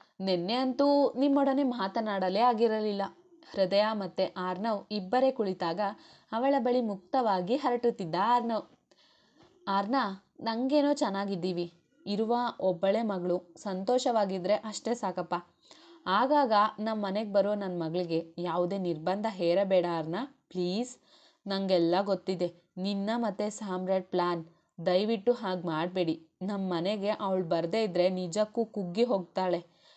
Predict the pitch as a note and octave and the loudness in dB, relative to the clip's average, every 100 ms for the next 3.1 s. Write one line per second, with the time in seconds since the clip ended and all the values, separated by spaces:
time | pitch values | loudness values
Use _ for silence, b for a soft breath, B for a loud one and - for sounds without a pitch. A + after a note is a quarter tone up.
0 | b - F#3+ A#3 C4 C4+ C4 G#3 - - | b -6 -2 2 4 2 2 -2 -2 -4
1 | G3+ A3+ C4 A#3+ A#3+ A3 G#3 G#3 A3 G#3 | -2 0 0 -2 -2 -2 -2 -2 -2 -2
2 | F#3+ F#3+ F3+ F#3 G#3 F#3 E3+ E3 A#3+ A3 | -2 -4 -2 0 -2 0 -2 0 -2 0
3 | F#3+ | 0